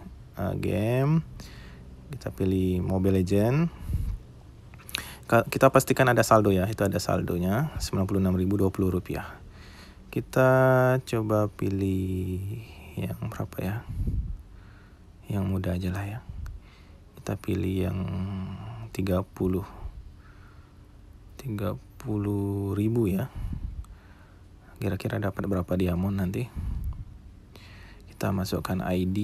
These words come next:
I D Mobile Legend ya. Jangan sampai salah. Oke, tunggu sebentar. Oke, ini on process ya. Kita, ah, kan tiga puluh ribu, saya ambil yang tiga puluh ribu.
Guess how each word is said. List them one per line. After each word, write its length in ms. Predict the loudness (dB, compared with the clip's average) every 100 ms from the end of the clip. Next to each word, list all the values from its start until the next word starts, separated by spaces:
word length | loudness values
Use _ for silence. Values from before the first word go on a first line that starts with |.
| 0 0 0 -4 -8 -6 -6 -8 -6
I 160 | -6 -4
D 400 | -2 0 2 2
Mobile 320 | 2 2 2
Legend 320 | 2 0 0 -2
ya. 320 | 0 -2 -4 -12 -20 -20 -20 -20 -20 -20 -20 -20 -20 -20 -20 -20 -20 -16 -6
Jangan 240 | -2 0
sampai 320 | 0 -2 -4
salah. 480 | -4 -2 0 2 0 -6 -8 -6 -8 -10 -12 -14 -16 -18 -20 -20 -20 -20 -20 -20 -20 -20 -20 -20 -20 -20 -20 -20 -20 -20 -20 -8
Oke, 240 | -2 -2 -2
tunggu 160 | -2
sebentar. 640 | -2 -2 0 0 0 -2 -4 -6 -6 -8 -10 -14 -18 -20 -20 -20 -20 -20 -20 -20 -14 -12 -12 -6
Oke, 160 | -2
ini 240 | 0 0 0
on 160 | 0 0
process 480 | 0 0 2 0 0 -2 -2
ya. 240 | 0 0 0
Kita, 320 | 0 2 4
ah, 240 | 4 2
kan 160 | 0 0
tiga 240 | 0 2
puluh 160 | 2 4
ribu, 240 | 4 2
saya 320 | 2 2 2
ambil 240 | 2 2 2
yang 80 | 0
tiga 160 | -2
puluh 240 | -2 0 0
ribu. 480 | 2 4 6 4